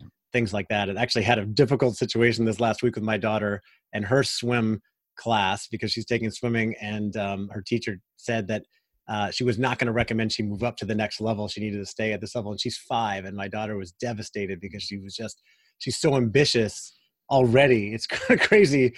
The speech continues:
Speaker 2: She wanted to get to that next level, so we had to talk about, like, "Hey, you know, it's about practicing and getting better all the time." Um, it's difficult,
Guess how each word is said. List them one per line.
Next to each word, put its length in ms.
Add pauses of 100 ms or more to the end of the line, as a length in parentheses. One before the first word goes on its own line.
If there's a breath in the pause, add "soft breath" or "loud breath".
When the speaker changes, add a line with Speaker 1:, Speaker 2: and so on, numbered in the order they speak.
(160 loud breath)
Speaker 2:
She 140
wanted 280
to 60
get 160
to 60
that 180
next 220
level, 260
so 120
we 60
had 80
to 80
talk 260
about, 240
like, 160
"Hey, 160
you 140
know, 160
it's 120
about 220
practicing 440
and 100
getting 200
better 260
all 100
the 80
time." 340 (460)
Um, 240
it's 140
difficult, 520